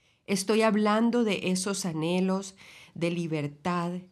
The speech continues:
de sanidad, de recibir su guía,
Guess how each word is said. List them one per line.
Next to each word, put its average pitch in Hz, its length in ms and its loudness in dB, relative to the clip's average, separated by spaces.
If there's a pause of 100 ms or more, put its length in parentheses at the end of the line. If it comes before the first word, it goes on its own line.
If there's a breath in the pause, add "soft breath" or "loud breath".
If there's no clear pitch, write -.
(220 soft breath)
de 160 160 -4
sanidad, 160 920 -2 (400 loud breath)
de 180 160 -2
recibir 175 560 -2
su 185 280 -4
guía, 175 600 -6